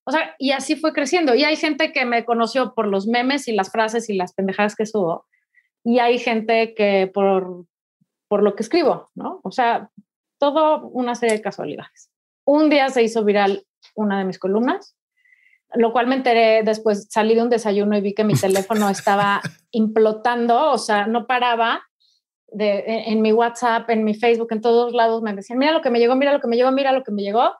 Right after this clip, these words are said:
Speaker 1: Y uno de esos mensajes era una, una amiga que no había visto yo hace muchos años que me dijo, Hoy me llegó esta columna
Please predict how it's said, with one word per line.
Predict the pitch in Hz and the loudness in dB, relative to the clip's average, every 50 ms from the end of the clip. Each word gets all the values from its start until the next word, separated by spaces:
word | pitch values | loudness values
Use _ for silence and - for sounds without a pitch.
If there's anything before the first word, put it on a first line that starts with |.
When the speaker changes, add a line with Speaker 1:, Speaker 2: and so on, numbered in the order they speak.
| _ _ _ _ _ _ _ _ _ _ _ - | _ _ _ _ _ _ _ _ _ _ _ -4
Speaker 1:
Y | 233 233 240 240 233 233 240 240 - _ - | -2 0 2 4 4 2 2 0 -6 _ 0
uno | 285 294 320 339 349 359 | 0 2 2 4 2 2
de | 349 320 | 4 2
esos | 311 302 311 302 | 0 0 -2 -2
mensajes | 294 285 254 294 285 285 311 - 254 | -2 -2 -2 -2 -2 -2 -2 -2 -2
era | 277 262 262 262 - - 233 | -2 -2 0 -2 -2 -2 -2
una, | 254 262 262 247 247 247 240 240 233 233 233 226 226 220 220 220 214 _ _ - | -4 -2 -2 -2 0 0 2 2 2 2 2 2 0 0 -2 -4 -8 _ _ -8
una | 233 220 220 220 220 | -4 -2 -2 0 0
amiga | 220 233 240 233 233 226 220 | 0 2 2 2 0 0 0
que | 226 196 190 190 185 185 - | 0 0 0 0 0 -4 -8
no | 165 190 202 202 208 | -6 -2 0 0 2
había | 202 214 214 | 2 0 0
visto | 208 208 208 - | 0 -2 -4 -2
yo | 208 196 196 | -2 0 -2
hace | 190 190 - 196 | -2 -4 -4 -4
muchos | 202 208 202 - 226 | -4 -4 -6 -4 -4
años | 262 247 226 220 208 208 - | -2 -2 0 0 -2 -4 -4
que | - | -8
me | 180 185 180 | -8 -6 -6
dijo, | 175 190 185 - 196 190 185 - - _ _ _ _ _ _ - | -6 -6 -4 -2 -2 0 0 -2 -4 _ _ _ _ _ _ -2
Hoy | 247 247 | 0 2
me | 262 285 | 2 2
llegó | 269 247 240 240 | 0 0 0 0
esta | 226 226 247 240 | -2 -2 -4 -2
columna | 233 214 226 233 226 226 208 190 185 214 208 - _ | 0 0 0 2 2 2 2 2 2 0 -2 -6 _